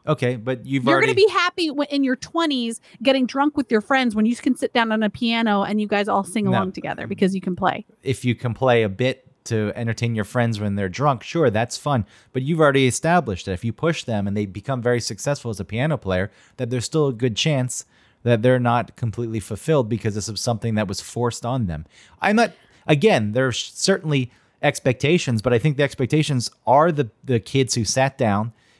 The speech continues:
Speaker 1: and did it because they wanted to and did
Speaker 2: I,
Speaker 1: dedicate themselves to it.
Speaker 2: I
Speaker 1: And
Speaker 2: know,
Speaker 1: most
Speaker 2: but
Speaker 1: people
Speaker 2: kids
Speaker 1: don't. Most kids won't
Speaker 2: They're
Speaker 1: do that, but that's, I don't see
Speaker 2: Yeah.
Speaker 1: what you're getting out of it by forcing them to do it.
Speaker 2: It's because you, I'm just, I'm just, uh,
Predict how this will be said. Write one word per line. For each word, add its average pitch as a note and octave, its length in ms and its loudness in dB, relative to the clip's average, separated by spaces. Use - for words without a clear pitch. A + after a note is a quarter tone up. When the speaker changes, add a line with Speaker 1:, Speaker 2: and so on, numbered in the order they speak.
Speaker 1:
and B2+ 240 2
did D3 160 4
it C#3+ 140 -6
because A#2+ 300 0
they A2+ 120 4
wanted A#2 440 2
to E2+ 280 -8
and A#2+ 260 2
did B2+ 160 0
Speaker 2:
I, C#4+ 100 2
Speaker 1:
dedicate C3+ 460 -2
themselves G#2+ 380 -4
to - 80 0
it. D3 60 4
Speaker 2:
I - 60 4
Speaker 1:
And D#4+ 220 4
Speaker 2:
know, E4 120 4
Speaker 1:
most D#4+ 140 2
Speaker 2:
but D4 80 4
Speaker 1:
people C4+ 200 0
Speaker 2:
kids D#3 80 -4
Speaker 1:
don't. D#4 220 0
Most G3+ 240 4
kids G3+ 220 -2
won't A#3+ 180 0
Speaker 2:
They're C4 100 4
Speaker 1:
do C4+ 100 0
that, C3+ 240 0
but D3 140 0
that's, - 460 0
I D#3+ 140 2
don't F#3 260 0
see - 60 0
Speaker 2:
Yeah. F3+ 140 4
Speaker 1:
what D#3+ 140 -2
you're D3 120 2
getting C3 360 2
out G#2 140 0
of F#2 120 -4
it G2 100 -6
by G2+ 120 0
forcing B2 520 -4
them G2+ 180 -2
to F#2 100 -8
do E2+ 200 -6
it. - 80 -18
Speaker 2:
It's C#4+ 180 2
because C#4 400 4
you, B3 460 2
I'm B3+ 180 6
just, C#4 300 0
I'm A3+ 220 2
just, - 340 -6
uh, G3+ 240 0